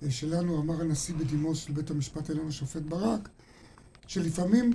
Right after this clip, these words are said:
כדי להשיג איזו מטרה קצרת טווח, מוכנים לשנות בפזיזות חוקי יסוד, אבל זה לא רק חוקי יסוד, אלא ערכים דמוקרטיים,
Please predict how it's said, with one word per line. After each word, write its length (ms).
כדי 260
להשיג 420
איזו 200
מטרה 460
קצרת 460
טווח, 480
מוכנים 440
לשנות 540
בפזיזות 840
חוקי 320
יסוד, 460
אבל 180
זה 100
לא 80
רק 140
חוקי 280
יסוד, 440
אלא 160
ערכים 400
דמוקרטיים, 760